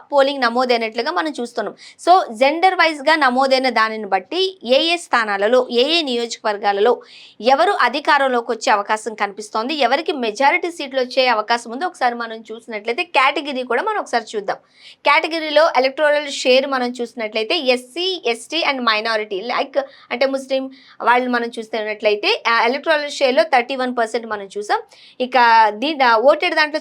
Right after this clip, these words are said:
చూస్తే ట్వంటీ సిక్స్ పాయింట్ త్రీ ఫైవ్, వైఎస్ఆర్సీపీకి అయితే సిక్స్టీ సెవెన్ పర్సెంట్, ఎన్డీఏకి అయితే ట్వంటీ సిక్స్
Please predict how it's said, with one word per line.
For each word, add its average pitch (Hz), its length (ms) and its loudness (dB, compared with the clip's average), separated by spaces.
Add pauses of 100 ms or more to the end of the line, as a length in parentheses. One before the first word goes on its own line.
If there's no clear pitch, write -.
చూస్తే 277 200 -4
ట్వంటీ 285 340 -2
సిక్స్ 285 340 -14
పాయింట్ 285 320 0
త్రీ 247 140 -6
ఫైవ్, 294 240 2 (300)
వైఎస్ఆర్సీపీకి 330 760 2
అయితే 302 220 0
సిక్స్టీ 285 360 -8
సెవెన్ 269 360 0
పర్సెంట్, 302 380 -2
ఎన్డీఏకి 285 480 0
అయితే 285 160 0
ట్వంటీ 262 340 -2
సిక్స్ 277 240 -14